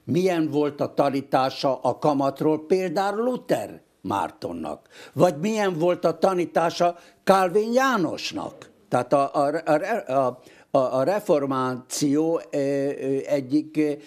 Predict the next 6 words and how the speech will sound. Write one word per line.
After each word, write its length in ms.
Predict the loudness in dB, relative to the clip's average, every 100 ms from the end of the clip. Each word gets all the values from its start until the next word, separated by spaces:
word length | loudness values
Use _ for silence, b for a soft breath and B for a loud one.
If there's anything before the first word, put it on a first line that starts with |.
| B
kiemelkedő 760 | 0 2 2 0 -2 -4 -4 -4
akadálynak, 880 | -6 -2 -2 0 -2 0 0 -2 0
ahonnan 440 | 0 2 0 0
jött 240 | 0 0 -2
a 80 |
protestáns 920 | 0 0 0 0 -4 -2 -2 0 -2